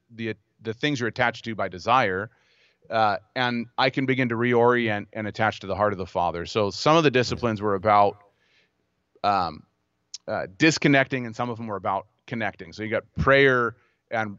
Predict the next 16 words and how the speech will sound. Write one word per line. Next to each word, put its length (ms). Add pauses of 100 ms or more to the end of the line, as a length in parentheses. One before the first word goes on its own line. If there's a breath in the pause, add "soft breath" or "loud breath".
remembrance 480
of 120
God 280
is 140
one 160
of, 200
one 160
of 60
the 80
ones, 520 (100)
um, 340 (540)
that's 140
very 260
integral 400
to 140
them. 240